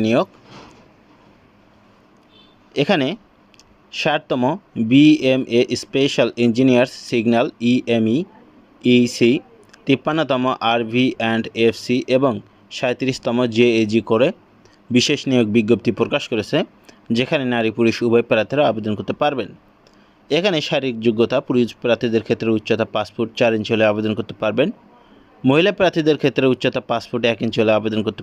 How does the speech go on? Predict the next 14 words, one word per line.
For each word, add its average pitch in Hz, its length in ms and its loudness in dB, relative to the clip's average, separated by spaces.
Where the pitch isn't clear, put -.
পারবেন। 107 280 -2
এখানে 196 240 0
ওজন 131 220 0
পুরুষ 147 280 2
প্রার্থীদের 127 440 2
ক্ষেত্রে 127 220 0
সাতান্ন 120 300 -2
কেজি, 113 180 0
মহিলা 120 300 4
প্রার্থীদের 110 420 -2
ক্ষেত্রে 123 240 -2
ঊনপঞ্চাশ 110 520 0
কেজি। 113 220 0
পুরুষ 185 200 4